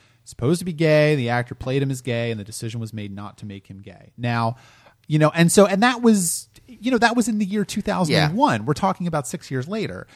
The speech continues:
Speaker 1: You know, it was a completely different world at that point. You know, I mean, we forget how quickly
Speaker 2: Yeah.
Speaker 1: the, you know, gay representation on television and movies really pushed
Speaker 2: Yeah.
Speaker 1: forward.
Speaker 2: Yeah, yeah,
Speaker 1: And
Speaker 2: yeah.
Speaker 1: so, you know, it's, it's one of those things
Speaker 2: And now,
Speaker 1: that
Speaker 2: frankly, tenuous it still feels a little bit to me.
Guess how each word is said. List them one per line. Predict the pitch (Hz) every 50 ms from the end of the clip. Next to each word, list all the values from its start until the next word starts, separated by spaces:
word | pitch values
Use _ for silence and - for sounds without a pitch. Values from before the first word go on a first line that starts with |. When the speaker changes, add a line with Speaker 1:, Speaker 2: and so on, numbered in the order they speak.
| - _
Speaker 1:
You | - 214
know, | 208 196 175 170
it | - 160 196 214 208
was | 202 196
a | 196
completely | - - 175 175 - - 202 185 175 165
different | 147 165 160 - 147 135 147
world | 185 226 247 202 135
at | 101 98
that | - 95 - -
point. | - - - - - -
You | 147 151
know, | 147 143
I | 151 156
mean, | 160 170 160 151 - 156 170
we | 170 185 175
forget | - - 147 123 185 196 208 156
how | 139 117
quickly | 120 - - 156 - - 139 123 117 113 110 - _ -
Speaker 2:
Yeah. | 113 135 123 87 -
Speaker 1:
the, | - 123 135 139 139
you | 131 139 143
know, | 123 117
gay | 110 113 135 139
representation | 123 131 120 - 120 113 113 - - 117 107 - -
on | 110 104
television | - 127 113 110 107 104 104 101 107
and | 104
movies | 107 110 107 110 104 104 101 - - -
really | 151 135 127 131 123 117 117 110 107 110
pushed | 107 113
Speaker 2:
Yeah. | 127 123 101 90 82 -
Speaker 1:
forward. | 190 233 202 127 - -
Speaker 2:
Yeah, | 101
yeah, | 90 -
Speaker 1:
And | 151 170 165
Speaker 2:
yeah. | -
Speaker 1:
so, | - 190 175 165 165 156 - - - - - -
you | 254 269
know, | 254 226 202 208
it's, | 196 208 196 185 - - -
it's | - 190 175 -
one | 190 208 214
of | 202
those | 196 185 170 -
things | - 175
Speaker 2:
And | 165
now, | 175 170
Speaker 1:
that | 151
Speaker 2:
frankly, | - - 143 143 143 151
tenuous | 135 - - - 202 190 185 156 127 120 120 -
it | 120 -
still | - - 135 123
feels | 120 - - 196 165 127 104
a | 98
little | 101 101 101 101
bit | 92 82 80 - -
to | - -
me. | 85 80 76 71 67